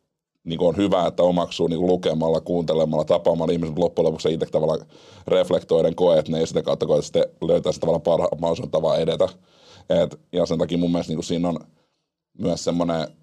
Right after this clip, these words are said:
tavallaan jotain toimitusjohtajaa, kun mitataan, niin se, että joo, että yritys menestyy, toimitusjohtaja on menestynyt. Kyllä se menee mun mielestä vähän syvemmälle myös, kun aletaan katsoa yrityskulttuuria ja tiimihenkeä ja näin myös, mikä on niinku tosi voimakkaasti lähtee sieltä johdosta myös.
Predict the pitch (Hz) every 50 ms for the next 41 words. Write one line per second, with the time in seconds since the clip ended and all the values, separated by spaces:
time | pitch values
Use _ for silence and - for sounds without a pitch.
0 | _ _ _ _ _ _ _ _ _ _ _ - 87 78 82 85 82 85 85 85
1 | 80 - - - 90 92 87 90 87 92 95 92 90 90 87 85 - 90 85 80
2 | - 87 85 82 87 90 90 90 85 80 87 82 82 80 87 85 82 76 78 92
3 | 90 85 82 85 95 92 85 85 - 87 85 82 85 - 90 85 78 90 87 85
4 | 80 82 80 - 80 78 - - 82 76 76 78 76 78 78 76 - 82 78 85
5 | 80 - - - - - - - _ _ _ _ - - 98 87 90 90 87 87
6 | 85 82 82 85 85 80 82 90 90 - - 92 85 87 80 78 80 80 82 82
7 | 90 90 87 82 78 - - 82 85 80 82 78 78 80 85 80 - 92 90 90
8 | 87 85 82 85 - - 90 85 80 85 - 90 82 78 78 80 85 80 - 87
9 | 82 80 78 80 78 76 80 78 80 76 78 80 80 80 80 82 85 87 87 -
10 | 85 - 80 78 80 82 80 80 80 85 - - 85 80 - 82 80 78 - -
11 | - - - - _ _ 85 87 85 82 82 - - - - 101 92 87 87 -
12 | 92 78 - 80 78 82 85 82 90 82 80 76 - - 82 82 85 82 78 78
13 | 78 - - -